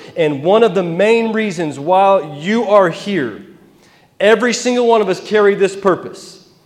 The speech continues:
All of you watching online, we had over seven thousand last week tuned in on YouTube, watching us online. Part of why you are here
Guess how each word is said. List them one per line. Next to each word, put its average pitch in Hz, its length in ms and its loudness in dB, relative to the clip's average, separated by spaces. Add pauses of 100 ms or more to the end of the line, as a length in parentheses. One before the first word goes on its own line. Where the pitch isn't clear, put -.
(600)
All 185 220 4
of 202 80 4
you 214 100 0
watching 208 300 4
online, 196 380 4
we 160 80 0
had 175 160 0
over 165 200 0
seven 202 380 -2
thousand 202 400 2
last 190 260 -2
week 185 260 -6
tuned 196 180 0
in 190 80 2
on 185 100 0
YouTube, 196 300 -2
watching 185 360 0
us 185 140 -2
online. 185 640 2 (1300)
Part 240 400 4
of 226 720 2
why 202 300 6
you 226 320 0
are 202 200 6
here 180 640 -2